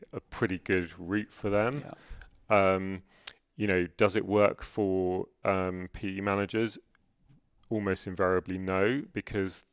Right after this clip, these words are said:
Speaker 1: the sophistication of the L Ps means that the L Ps always want something bespoke. They'll always want, um,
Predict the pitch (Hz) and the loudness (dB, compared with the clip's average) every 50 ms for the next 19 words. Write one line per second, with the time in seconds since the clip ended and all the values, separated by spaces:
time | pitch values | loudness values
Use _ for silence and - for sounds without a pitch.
0 | _ _ _ - 104 95 90 90 90 - - - - - 104 - - 98 - - | _ _ _ -4 -2 -2 -2 -4 -6 -6 -8 -8 -6 -6 -6 -6 -8 -8 -4 0
1 | 104 101 101 - - - 90 85 87 90 87 85 - - - - _ _ _ _ | 0 0 0 -2 -6 -6 -6 -4 -4 -4 -4 -6 -10 -14 -20 -20 _ _ _ _
2 | _ _ _ _ - 104 98 92 90 87 - - 120 120 107 92 87 80 - 101 | _ _ _ _ -2 0 2 2 2 0 -2 -2 -2 0 0 -2 -4 -6 -4 -4
3 | 95 95 92 92 - - 107 92 90 - - - - 101 98 95 92 - - 101 | -4 -4 -4 -6 -6 -2 2 2 2 2 0 -4 -4 0 2 2 2 0 -2 -6
4 | 90 - - 113 113 110 107 101 95 87 87 85 95 101 98 95 - - 101 90 | -6 -6 -4 -2 -2 0 2 4 4 2 2 2 0 0 0 0 -4 -6 -8 -8
5 | 85 - - 101 - - 95 - - - 107 92 76 - - - 90 92 98 101 | -8 -10 -14 -14 -10 -10 -10 -4 0 2 2 2 2 0 -2 -2 0 2 2 2
6 | 101 95 92 87 - - 98 95 92 87 85 87 - - - _ _ _ _ _ | 2 2 2 0 0 0 0 2 2 2 0 -4 -10 -16 -20 _ _ _ _ _
7 | _ _ _ _ - 104 95 90 87 87 87 | _ _ _ _ -2 0 0 0 0 -2 -4